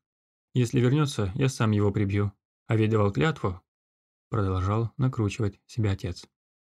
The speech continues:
«Себастьян», хотела успокоить отца мама, но в оранжерею влетел рыжий ураган в золотой парче. «Ваше Величество», присела я,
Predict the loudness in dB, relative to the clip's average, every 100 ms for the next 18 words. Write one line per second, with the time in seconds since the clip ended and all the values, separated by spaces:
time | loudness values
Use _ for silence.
0 | _ _ _ -10 -2 0 0 -2 -2 -2
1 | -4 _ _ _ -8 -4 -2 0 -2 -4
2 | -4 -4 -2 -4 -4 -2 2 2 0 -4
3 | _ _ -2 2 2 0 0 0 0 0
4 | 0 0 0 -2 0 0 0 0 0 0
5 | 0 0 0 -2 -4 -2 0 0 -2 -2
6 | -4 -4 -8 -8 _ _ _ _ _ -2
7 | 0 0 0 -2 -2 -2 -4 -2 -2 -4
8 | _ _ _ _ _ -4 -4 -2 -2 0
9 | 0 -2 -2 0 0 -2